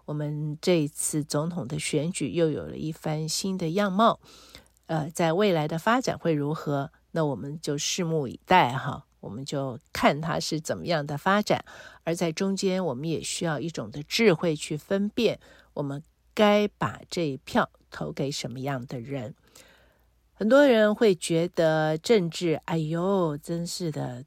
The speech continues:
嗯，很，很那个，不要，不要去谈这些东西。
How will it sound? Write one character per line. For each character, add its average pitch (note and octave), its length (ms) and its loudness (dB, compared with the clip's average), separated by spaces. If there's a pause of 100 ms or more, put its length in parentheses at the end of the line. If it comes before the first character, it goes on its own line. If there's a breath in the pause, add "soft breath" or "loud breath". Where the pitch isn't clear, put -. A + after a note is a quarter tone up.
(140)
嗯， C#3+ 280 -6
很， A#2+ 320 -12
很 C#3+ 260 -8
那 F3+ 140 -2
个， C#3+ 280 -10
不 - 80 -2
要， F3+ 100 2
不 - 140 -2
要 F#3 100 4
去 - 140 -10
谈 C3+ 260 -10
这 D#3 140 -4
些 D3 120 -6
东 D3 240 -8
西。 D3+ 300 -6